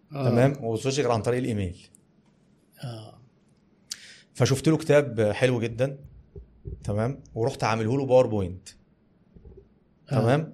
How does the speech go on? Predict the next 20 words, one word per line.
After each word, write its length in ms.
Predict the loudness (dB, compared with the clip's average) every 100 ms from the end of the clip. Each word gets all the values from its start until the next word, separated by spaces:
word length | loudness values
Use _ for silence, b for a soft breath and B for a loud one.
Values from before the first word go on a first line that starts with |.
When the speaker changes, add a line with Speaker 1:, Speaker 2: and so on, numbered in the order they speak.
| -10
Speaker 1:
آه. 260 | -8 -8 -2
Speaker 2:
وبعته 520 | 2 2 0 -2 -2
له 120 | -2
هدية 460 | 0 0 0 -2 -6
على 220 | -2 0 0
الإيميل. 420 | -2 -6 -8 -12 -20 _ _ _ _ _ _ _ _ _ _
خلاص؟ 400 | -2 0 0 -4 _ -14
Speaker 1:
آه. 300 | -14 -16 -20 -20 b b b
طريقة 220 | -2 0
جميلة. 360 | 0 -2 -2 -6 -16
Speaker 2:
فعرفني 880 | -2 0 2 2 2 -2 -6 -6 -12 -20 -20 _ _ -8
من 120 | -6
الحتة 360 | -4 -4 -2
دي. 200 | -4 -4 -6
Speaker 1:
طبعًا. 200 | -8 -8 -18 _ _ _ -20 -20 -10
طبعًا. 240 | -8 -8 -14 -20 _ -8
لازم. 240 | -2 2 6
Speaker 2:
وخدت 460 | 6 6 4 4
رقم 200 | 2 2
تليفونه. 400 | 0 -4 -6 -14